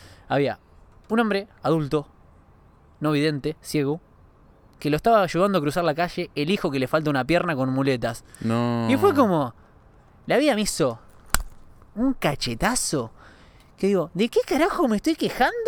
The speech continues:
Speaker 1: Estoy yendo en bici a encontrarme con mi instructor, que es un amigo mío, que es un capo,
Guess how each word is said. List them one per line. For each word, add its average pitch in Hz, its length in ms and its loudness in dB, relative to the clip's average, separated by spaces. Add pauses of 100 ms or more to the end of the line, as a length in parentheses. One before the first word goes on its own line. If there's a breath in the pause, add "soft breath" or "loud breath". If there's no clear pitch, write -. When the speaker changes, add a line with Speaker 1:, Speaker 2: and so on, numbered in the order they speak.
(220)
Speaker 1:
Estoy 262 220 -2
yendo 254 260 0
en 190 120 -2
bici 339 380 2 (460 loud breath)
a - 60 -4
encontrarme 254 420 2
con 202 120 2
mi 185 60 0
instructor, 190 320 0
que 277 100 0
es 226 40 2
un 208 80 0
amigo 208 280 0
mío, 277 160 2
que 196 60 0
es 185 100 -8
un 190 120 -2
capo, 427 360 0